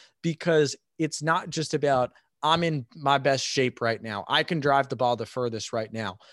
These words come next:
Guys who, you know, there are certain guys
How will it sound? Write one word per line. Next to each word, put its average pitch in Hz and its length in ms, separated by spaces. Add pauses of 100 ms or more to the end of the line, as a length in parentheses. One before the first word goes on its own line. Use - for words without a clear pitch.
(240)
Guys 220 360
who, 160 340 (760)
you 156 160
know, 123 240 (120)
there 170 220
are 190 80
certain 233 320
guys 147 540